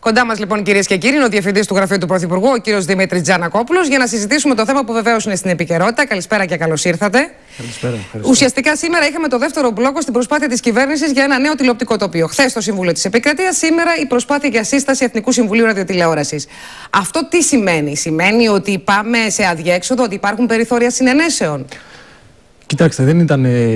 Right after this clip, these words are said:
Speaker 2: η χθεσινή απόφαση του Συμβουλίου της Επικρατείας δεν αποτέλεσε μπλόκο στην προσπάθεια της κυβέρνησης να ρυθμίσει το ραδιοτηλεοπτικό τοπίο.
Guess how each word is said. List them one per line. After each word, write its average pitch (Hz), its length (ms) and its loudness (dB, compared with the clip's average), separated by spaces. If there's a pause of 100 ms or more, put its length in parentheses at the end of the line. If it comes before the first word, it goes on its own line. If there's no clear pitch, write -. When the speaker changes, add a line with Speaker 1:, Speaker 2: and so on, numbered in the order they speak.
(140)
Speaker 2:
η 139 60 -2
χθεσινή 143 340 2
απόφαση 151 340 0
του - 60 -6
Συμβουλίου 139 260 2
της 143 100 -2
Επικρατείας 131 400 0
δεν 160 140 2
αποτέλεσε 110 440 -2
μπλόκο 110 300 -4
στην 127 140 -8
προσπάθεια 104 840 -4
της - 140 -6
κυβέρνησης 113 420 -2
να 123 80 0
ρυθμίσει 117 400 2
το - 80 -2
ραδιοτηλεοπτικό 120 600 0
τοπίο. 110 380 -2